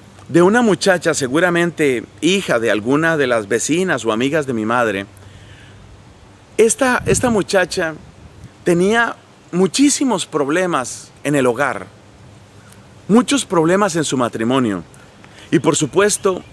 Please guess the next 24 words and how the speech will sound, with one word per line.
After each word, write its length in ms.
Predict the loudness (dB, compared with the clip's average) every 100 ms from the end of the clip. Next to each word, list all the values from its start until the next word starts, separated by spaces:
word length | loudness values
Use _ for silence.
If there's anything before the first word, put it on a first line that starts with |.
| -20 -20 -20 0
ella 460 | 2 4 2 2
se 240 | -2 -4 -4
quejaba 580 | -4 -4 0 2 2 4
de 100 | 2
esa 200 | 0 -4
situación. 760 | -6 -2 -4 0 0 0 -2 -8 -20 -20 -20 -20 -20 -20 -20 -4
Le 180 | 2 4
dolía 460 | 4 4 4 2 2
especialmente 960 | 0 -2 0 0 0 0 -2 -4 -6 -6 -20 -20 -20 -20 -20 -2
que 260 | 2 2 4
ese 320 | 2 4 2
hombre, 520 | 4 4 4 4 2 -2
el 120 | 0
esposo 440 | 0 0 -2 0 0
de 180 | 0
ella, 280 | 0 -2 -4 -8 -20 -20 -20 -20 -20 -20 -20 -20 -20 -4
no 300 | 2 2 2
tenía 600 | 2 2 2 2 0 -4 -8 -20 -20 -4
como 240 | 0 2
espíritu 680 | 0 -2 -2 -2 -2 -2 -6 0
hogareño, 720 | 0 0 -2 2 2 2 0 -6 -20 -20 -20 -20 -20 -20 -20 -20 -20 -20 -2
no 200 | 2 2
tenía 480 | 2 2 2 0 0
como, 480 | -2 0 0 -2